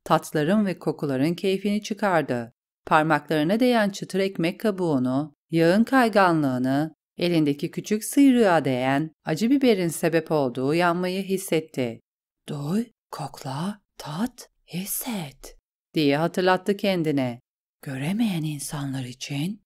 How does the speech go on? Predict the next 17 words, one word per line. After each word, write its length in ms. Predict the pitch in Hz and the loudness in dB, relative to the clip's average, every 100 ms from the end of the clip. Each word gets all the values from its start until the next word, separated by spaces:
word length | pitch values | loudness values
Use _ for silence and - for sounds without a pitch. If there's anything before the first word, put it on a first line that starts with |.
| - | -10
dünyayı 580 | 147 143 143 143 139 185 | -6 -6 -6 -6 -6 -6
tanımanın 760 | 175 143 135 123 123 147 208 _ | -8 -8 -8 -8 -8 -6 -8 _
birçok 580 | 160 151 139 - 131 - | -8 -8 -8 -12 -12 -12
yolu 280 | 131 131 196 | -12 -6 -6
var." 500 | 156 131 135 - _ _ _ _ _ _ | -6 -8 -10 -12 _ _ _ _ _ _
Yumuşak 480 | 190 185 185 220 262 | -2 0 4 4 4
terlikleriyle 1080 | - 311 254 - 175 160 135 123 135 156 - _ | 2 4 4 2 0 2 2 2 2 0 -4 _
bir 160 | 180 190 | 2 2
fare 380 | 190 160 165 196 | 4 4 4 2
kadar 340 | 254 226 196 | 4 6 4
sessiz 520 | 190 165 165 - 226 | 2 -4 -4 -4 -2
bir 140 | 269 285 | 2 2
şekilde 420 | 277 220 202 165 | 2 -2 0 0
yürüyen 540 | 160 156 156 147 143 | 0 2 2 2 2
biri 340 | 131 123 160 196 - | 2 2 0 -2 -2
odaya 360 | 202 226 233 | 2 4 4
girdi. 600 | 233 226 185 143 131 117 | 4 2 2 2 -2 -2